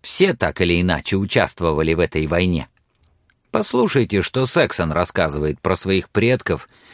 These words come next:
какие им пришлось перенести лишения, чтобы устроить мызы, развести скотину и лошадей и всё необходимое, и они достигли этого.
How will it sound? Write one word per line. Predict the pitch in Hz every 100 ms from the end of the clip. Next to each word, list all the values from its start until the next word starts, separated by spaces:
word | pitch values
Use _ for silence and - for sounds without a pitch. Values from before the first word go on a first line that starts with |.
| -
какие | 120 107 131 131
им | 117 104
пришлось | 90 98 - 113 117
перенести | - 110 104 104 - 117
лишения, | 104 90 - 120 127 107
чтобы | 90 - 101 98
устроить | 92 - 117 101 -
мызы, | 82 110 120 110 101 95 - -
развести | 113 98 107 - 127
скотину | - 107 - 123 117 101
и |
лошадей | 98 98 - 92 131 110
и |
всё | - 117
необходимое, | 123 123 - 127 147 139 90 73 65 - - -
и | 85
они | 76 73 98
достигли | 95 95 - - - - 156 151 131 123
этого. | 95 - 76 67